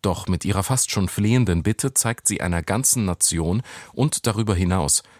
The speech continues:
dass es möglich ist, sich den Rechten entgegenzustellen. Auch dann, wenn es mächtige Männer in politischen Ämtern sind. Betont die taz.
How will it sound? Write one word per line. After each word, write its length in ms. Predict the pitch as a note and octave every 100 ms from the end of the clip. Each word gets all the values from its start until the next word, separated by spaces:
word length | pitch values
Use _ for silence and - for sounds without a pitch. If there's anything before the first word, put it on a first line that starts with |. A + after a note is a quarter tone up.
| _
dass 160 | - -
es 180 | G2+ -
möglich 480 | G2+ C#3 C3+ B2+ -
ist, 280 | A2+ - -
sich 240 | - F#2
den 200 | F#2 E2+
Rechten 460 | D#2 E2 - - G#2
entgegenzustellen. 1040 | - B2 A#2+ - D2+ - D2+ E2+ C#2+ C2+ - - _ _ _ _
Auch 240 | G#2 G#2
dann, 420 | - F2+ F2 A2+
wenn 140 | A2+ A2
es 160 | G2 -
mächtige 440 | G#2+ A2 A2 G#2
Männer 400 | G#2+ F#2 E2+ E2+
in 160 | G2 F#2
politischen 560 | A#2 G2+ E2+ D#2+ -
Ämtern 400 | D2 G#2 - C#2
sind. 340 | D#2 - - - _ _ _ _ _ _ _ _
Betont 560 | - - A#2 B2 - -
die 220 | - A#2
taz. 500 | - - D#2+ - -